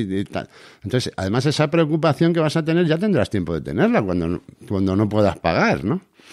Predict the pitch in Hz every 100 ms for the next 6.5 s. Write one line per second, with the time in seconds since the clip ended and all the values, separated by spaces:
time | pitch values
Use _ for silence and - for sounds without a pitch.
0 | - - - 123 139 151 - 185 208 175
1 | 120 90 80 98 127 143 170 185 156 110
2 | - 85 90 107 135 127 - 110 104 107
3 | 123 123 120 85 69 67 65 82 87 113
4 | - 123 95 95 87 - 80 85 82 85
5 | 76 71 69 78 87 90 85 98 104 110
6 | 107 110 117 117 110